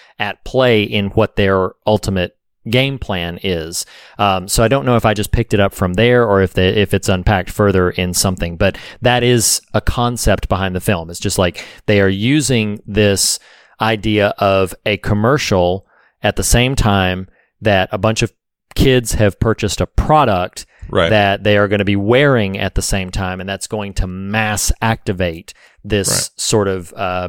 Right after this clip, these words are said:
Speaker 1: you know, in the Halloween spirit, trick or treat. It's a trick on all of these children. Um, and so I, I, while we're there, and maybe we can pivot into that, the only other scare that I wanted to mention, and that I'm not trying to be intentionally comical, but I think it is comical. I was like,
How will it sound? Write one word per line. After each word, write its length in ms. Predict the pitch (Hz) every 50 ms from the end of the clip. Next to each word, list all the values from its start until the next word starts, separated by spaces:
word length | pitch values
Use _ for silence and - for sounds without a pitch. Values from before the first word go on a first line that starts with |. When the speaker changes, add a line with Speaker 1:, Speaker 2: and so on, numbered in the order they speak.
| 92 - _
Speaker 1:
you 100 | 120 110
know, 160 | 98 95 92
in 240 | - - 117 104 101
the 120 | 98 95
Halloween 580 | 90 107 104 98 98 98 98 98 98 95 92 90
spirit, 500 | - - - 101 92 92 92 92 98 - _ _ _ _
trick 200 | - - 123 113
or 80 | - 95
treat. 320 | - - 139 127 104 - -
It's 120 | - - -
a 40 |
trick 560 | - - - - - 151 104 87 - - - - - - - - - -
on 220 | - 110 110 107 98
all 200 | 95 95 92 92
of 100 | 92 85
these 480 | 98 92 90 87 - - - - - - _ -
children. 440 | - - 127 104 - 73 71 95 - _ _ - - - - _ _ -
Um, 540 | 117 110 107 104 101 98 98 95 92 98 - _ _
and 180 | 131 117 113 110
so 460 | - - 131 120 113 113 107 104 101 - - - - - - _ _ -
I, 300 | 135 127 - 131 135 - -
I, 60 | 165 165 - 175 165 160 -
while 320 | 180 147 - 180 208 240
we're 100 | 214 165 127
there, 340 | 117 131 131 104 90 87 98
and 200 | - 107 98 104
maybe 160 | 110 107 110
we 120 | 110 104
can 100 | - 101
pivot 220 | - 113 110 107 101
into 180 | 104 101 98 -
that, 280 | 101 95 92 95 - -
the 140 | 120 113
only 320 | 117 131 131 151 160 156 143
other 120 | 131 123 120
scare 340 | - - 127 117 113 117
that 100 | 117 113
I 40 | 110
wanted 200 | 107 107 107 101
to 80 | 95 95
mention, 320 | 101 101 107 - 120 110
and 160 | 104 98 95
that 160 | 95 95 92 92
I'm 120 | 92 92
not 260 | 95 92 92 - - -
trying 340 | - - 92 92 101 107 110
to 40 | 107
be 100 | 113 117
intentionally 460 | 120 117 131 135 131 - 127 120 113
comical, 380 | - 131 127 127 131 - 131
but 100 | 120 113
I 60 | 98 92
think 140 | 113 104
it 60 | 101 98
is 140 | 107 98
comical. 380 | - - 98 92 90 - - 85
I 60 | 87
was 100 | 107 110
like, 160 | 117 101 -